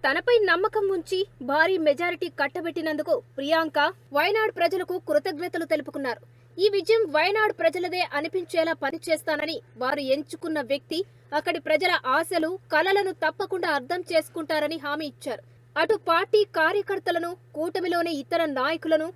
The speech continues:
భర్త రాబర్ట్ వాద్రాను, తల్లిని, ఇతర కుటుంబ సభ్యులను తలుచుకున్నారు. ఈ క్రమంలో ప్రియాంక వాద్రా ఖచ్చితంగా కాంగ్రెస్ పార్టీకి ఒక అసెట్ అవుతుందన్న అభిప్రాయాలు మాత్రం బలంగా వినిపిస్తున్నాయి. నిజానికి రాహుల్ మీద కూడా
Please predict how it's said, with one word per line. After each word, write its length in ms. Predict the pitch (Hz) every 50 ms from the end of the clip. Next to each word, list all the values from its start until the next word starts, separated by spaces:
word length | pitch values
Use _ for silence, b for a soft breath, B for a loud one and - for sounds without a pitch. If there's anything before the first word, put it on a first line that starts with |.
| - - 226
భర్త 300 | 262 262 285 - - 339
రాబర్ట్ 580 | 294 240 226 254 269 302 320 359 339 - -
వాద్రాను, 540 | 294 311 311 311 262 320 320 311 302 311 349 - b b b b b - - 339
తల్లిని, 440 | 320 330 330 339 349 320 320 339 381 - -
ఇతర 220 | 277 285 - 370 349
కుటుంబ 420 | 339 - 311 294 403 403 403 392
సభ్యులను 440 | - - 339 294 320 311 311 330 349
తలుచుకున్నారు. 640 | - 330 320 311 - - 302 294 285 285 262 - - - _ - - - - -
ఈ 100 | 359 359
క్రమంలో 420 | - 359 330 339 330 330 330 320
ప్రియాంక 480 | 320 - 320 330 339 359 359 349 - 370
వాద్రా 420 | 349 320 320 320 311 262 311 330
ఖచ్చితంగా 680 | 311 - 320 311 - - - 392 - 370 349 349 359 339
కాంగ్రెస్ 520 | - 330 311 320 339 330 349 330 - -
పార్టీకి 480 | 330 320 294 - 311 302 349 349 330 320 b b b b - -
ఒక 160 | 285 - 311
అసెట్ 600 | - - - - 269 277 269 - 415 403 320 -
అవుతుందన్న 500 | 339 339 330 - 370 339 339 330 320 330
అభిప్రాయాలు 580 | 320 302 - 320 320 - - 339 330 330 320 311
మాత్రం 380 | 302 294 285 294 339 339 294
బలంగా 360 | 220 254 262 269 294 320 349 349
వినిపిస్తున్నాయి. 640 | 320 330 311 - 330 294 - - 302 277 - - - - - - - - - - -
నిజానికి 480 | 240 262 262 311 339 359 370 381 - 466
రాహుల్ 420 | 294 311 320 359 330 427 415 381 381
మీద 140 | 392 381 370 -
కూడా 220 | 349 339 370 359